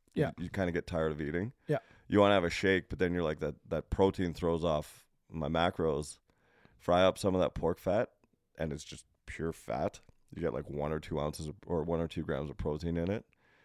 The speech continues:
Speaker 1: and it's so good, man.
Speaker 2: I'll have to try that.
Speaker 1: Yeah. It's like a well-marbled steak without the steak. <laughs>
Speaker 2: Oh, man. And I love steak, yeah.
Speaker 1: Yeah. No,
Speaker 2: Damn
Speaker 1: it's
Speaker 2: right.
Speaker 1: fantastic.
Speaker 2: Oh, before we go, let's just touch on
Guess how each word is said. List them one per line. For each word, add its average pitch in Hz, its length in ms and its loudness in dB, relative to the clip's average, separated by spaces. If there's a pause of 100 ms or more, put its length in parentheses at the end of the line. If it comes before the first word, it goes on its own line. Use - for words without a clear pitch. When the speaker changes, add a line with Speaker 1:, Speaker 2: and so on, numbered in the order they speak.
(260)
Speaker 1:
and 85 80 0
it's 78 100 -4
so - 380 -6
good, 53 300 -12
man. - 320 -14 (260)
Speaker 2:
I'll 101 60 -14
have 92 60 -18
to - 80 -20
try 101 200 -16
that. 98 160 -18 (160)
Speaker 1:
Yeah. - 160 -6 (840)
It's - 80 -12
like 113 120 2
a 127 60 10
well-marbled 95 640 6
steak 85 400 0
without 78 340 -2 (120)
the - 80 -12
steak. - 500 -10
<laughs> - 40 -8
Speaker 2:
Oh, 160 180 6
man. 131 360 6 (140)
And 143 100 0
I 147 120 2
love 139 200 0
steak, 104 320 -8
yeah. 123 120 -8 (400)
Speaker 1:
Yeah. 67 260 -2 (340)
No, 85 120 -6
Speaker 2:
Damn 76 100 -4
Speaker 1:
it's 71 140 -8
Speaker 2:
right. - 100 -6
Speaker 1:
fantastic. 73 580 -8 (560)
Speaker 2:
Oh, 190 60 6
before 185 260 8
we 202 80 12
go, 196 120 10
let's 185 100 4
just - 160 -6
touch 175 260 2
on 170 200 0